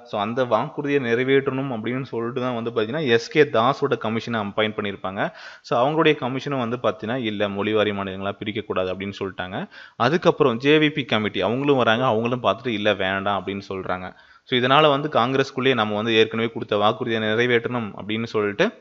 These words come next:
நீங்க வந்து மொழிவாரி மாநிலமா பிரிக்கலாம்." இல்ல இன்னொரு பகுதி வந்து பாத்தீங்கன்னா, "இல்ல, அப்படி பிரிக்க முடியாது" அப்படிங்கிறது அவங்களுக்குள்ளே ஒரு ப்ராப்ளம். So இதனால போராட்டம் வெடிச்சு, முதல் மாநிலமாக ஆயிரத்தி தொள்ளாயிரத்தி ஐம்பத்தி மூணுல ஆந்திர பிர-,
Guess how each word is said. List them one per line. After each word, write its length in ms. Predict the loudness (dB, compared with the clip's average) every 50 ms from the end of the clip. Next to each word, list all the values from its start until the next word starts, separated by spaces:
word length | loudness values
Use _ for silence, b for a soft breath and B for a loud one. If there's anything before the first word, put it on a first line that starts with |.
| B B B B B B
நீங்க 180 | B -2 0 0
வந்து 160 | 0 0 0
மொழிவாரி 380 | 0 0 2 4 4 4 4 4
மாநிலமா 340 | 2 2 0 0 0 0 -2
பிரிக்கலாம்." 500 | -2 0 -2 -2 0 0 0 0 0 0
இல்ல 140 | 2 2 2
இன்னொரு 280 | 2 2 2 0 0 2
பகுதி 260 | 0 -2 0 0 -2
வந்து 180 | -2 -4 -4 -2
பாத்தீங்கன்னா, 320 | -2 -2 -2 -2 -4 -4
"இல்ல, 140 | -2 0 2 2
அப்படி 200 | 2 0 -2 -6 -6
பிரிக்க 300 | -4 -4 -4 -2 -2 -4
முடியாது" 420 | -6 -4 -2 0 2 2 2 0 -2
அப்படிங்கிறது 480 | -4 -4 -6 -6 -6 -6 -6 -4 -4 -2
அவங்களுக்குள்ளே 480 | -2 0 0 0 -2 -4 -2 0 0 0
ஒரு 120 | 0 0
ப்ராப்ளம். 380 | 0 0 0 0 -2 -6 -10 -12 -14
So 120 | -12 -10
இதனால 340 | -6 -4 0 0 0 0 0
போராட்டம் 420 | -2 0 2 2 2 2 2 0 -2
வெடிச்சு, 280 | -2 -4 -4 -6 -4 -2
முதல் 300 | 0 4 4 4 4 4
மாநிலமாக 520 | 2 2 2 2 2 0 0 0 0 0 0 0
ஆயிரத்தி 320 | 2 2 2 0 -2 -6 -8
தொள்ளாயிரத்தி 500 | -6 -4 -2 -2 -2 -4 -6 -4 -4 -2
ஐம்பத்தி 420 | -2 -2 -2 -2 -4 -4 -4 -4 -6
மூணுல 380 | -6 -6 -6 -4 -4 -2 -2 -2 -2 0 0
ஆந்திர 280 | 0 0 0 0 -2 -2
பிர-, 220 | 0 -2 -4 -4